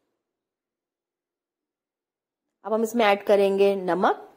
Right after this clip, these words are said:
as per taste। हमें इसमें बटर, हमें इसमें बटर भी ऐड करना है, इसके लिए हम नमक थोड़ा ध्यान से ऐड करेंगे।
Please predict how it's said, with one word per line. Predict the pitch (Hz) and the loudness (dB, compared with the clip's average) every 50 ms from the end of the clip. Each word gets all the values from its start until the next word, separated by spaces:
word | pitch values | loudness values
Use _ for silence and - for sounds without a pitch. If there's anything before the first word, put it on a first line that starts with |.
| _ _ _ _ _ _ _ _ _ _ - | _ _ _ _ _ _ _ _ _ _ -6
as | 180 196 - - | -6 -6 -2 0
per | - 220 214 | 0 0 2
taste। | 220 220 226 277 440 453 - - - - - _ _ _ _ _ _ _ _ _ _ _ _ _ _ _ | 4 6 6 6 6 2 0 -6 -10 -14 -18 _ _ _ _ _ _ _ _ _ _ _ _ _ _ _
हमें | 202 214 233 240 | -6 -2 -2 -2
इसमें | 247 - 262 262 240 | 0 2 0 2 2
बटर, | 220 208 220 220 - | 2 2 2 0 0
हमें | 208 220 220 220 233 247 | 0 0 2 4 4 4
इसमें | 247 247 247 247 247 226 | 4 4 4 2 4 4
बटर | 208 196 208 214 | 4 2 2 2
भी | 226 240 262 | 2 4 4
ऐड | 254 240 247 247 | 4 4 2 2
करना | - 269 254 254 262 | 0 0 2 2 2
है, | 262 269 302 285 | 2 2 0 0
इसके | - 403 - - - 220 | 0 -4 -6 -2 0 2
लिए | 220 220 | 2 4
हम | 220 214 220 | 2 2 2
नमक | 226 202 185 196 240 320 - - - - - - _ _ - | 0 0 0 0 0 -2 -2 -6 -14 -20 -20 -20 _ _ 0
थोड़ा | 202 202 | 2 2
ध्यान | 190 190 185 175 170 185 226 | 2 0 -2 -2 0 -2 0
से | - 277 269 | 2 2 4
ऐड | 262 262 262 | 4 2 2
करेंगे। | - 294 277 277 294 294 302 392 508 | 0 2 2 4 4 4 4 4 4